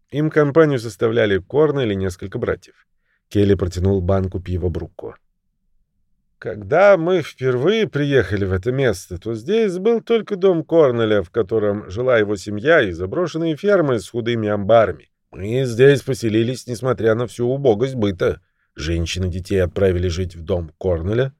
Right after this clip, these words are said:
сами же поселились в фермах, где когда-то держали скот. О, это поистине смелый поступок. Я восхищён вашим мужеством. Да,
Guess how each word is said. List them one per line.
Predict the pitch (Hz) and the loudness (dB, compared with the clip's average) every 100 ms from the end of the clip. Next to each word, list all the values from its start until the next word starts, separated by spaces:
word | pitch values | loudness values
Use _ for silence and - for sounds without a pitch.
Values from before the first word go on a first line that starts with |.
| _ | _
сами | - 92 117 170 | -6 -2 0 0
же | 180 | -2
поселились | 160 - 95 98 151 143 | -6 -10 -8 -8 -10 -12
в | - | -8
фермах, | - 190 165 117 87 | 2 2 4 0 -2
где | 87 95 | -8 -6
когда-то | 92 95 87 139 - | -6 -6 0 0 -2
держали | 110 110 113 139 | -4 -2 0 -2
скот. | 120 - 151 - _ _ _ _ _ _ _ _ _ _ _ _ _ _ | -4 0 0 0 _ _ _ _ _ _ _ _ _ _ _ _ _ _
О, | 71 73 76 78 85 95 95 92 80 _ _ _ | -12 -8 -4 0 2 4 4 2 -2 _ _ _
это | 82 80 82 | -12 -8 -8
поистине | - 87 82 - 85 90 | -4 -2 -2 -4 0 0
смелый | 92 101 87 87 | 0 2 2 2
поступок. | 104 92 - - 87 - _ _ _ _ | 0 -2 -6 -10 -14 -18 _ _ _ _
Я | - 71 73 | -14 -8 -6
восхищён | 78 - 87 80 95 95 | -6 -6 -6 -2 0 2
вашим | 104 117 - 127 | 4 4 2 -2
мужеством. | 151 160 - _ _ _ _ _ _ _ _ | -2 -4 -12 _ _ _ _ _ _ _ _
Да, | 87 82 | 0 0